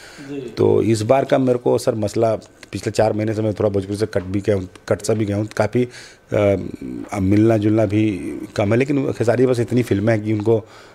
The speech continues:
Speaker 2: लंदन जाने की क्या ज़रूरत है, यहीं इतना काम कर रहे हैं वो। वो तो कभी खाली बैठते ही नहीं ना, एक ग-, फिल्म ख़त्म होती है, दूसरी शुरू होती है, बीच में चार ग-, दस गाने भी कर लेते हैं वो,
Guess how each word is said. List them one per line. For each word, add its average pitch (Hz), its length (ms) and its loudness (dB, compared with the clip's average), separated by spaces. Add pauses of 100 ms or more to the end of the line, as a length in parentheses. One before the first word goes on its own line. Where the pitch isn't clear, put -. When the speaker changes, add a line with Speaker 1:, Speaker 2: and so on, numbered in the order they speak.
(140)
Speaker 2:
लंदन 101 320 0
जाने 107 140 2
की 107 120 -2
क्या 104 140 2
ज़रूरत 98 260 -4
है, 95 60 -2
यहीं 95 140 0
इतना 104 200 0
काम 98 240 -2
कर 92 160 -2
रहे 90 140 -6
हैं 85 120 -10 (140)
वो। 104 80 0
वो 107 140 2
तो 107 160 2
कभी 110 200 2
खाली 113 320 0
बैठते 107 300 -2
ही 117 60 0
नहीं 101 100 -6
ना, 113 100 -10 (440)
एक 110 160 2
ग-, 117 100 4
फिल्म 123 260 0
ख़त्म 117 220 2
होती 117 200 2
है, 110 60 -2
दूसरी 110 200 -2
शुरू 120 180 -2
होती 117 220 -2
है, 117 100 2
बीच 104 260 -4
में 110 80 0
चार 110 280 0
ग-, 104 160 -2
दस 98 220 -2
गाने 104 240 0
भी 110 100 -2
कर 120 100 2
लेते 113 300 2
हैं 107 60 2
वो, 107 180 -2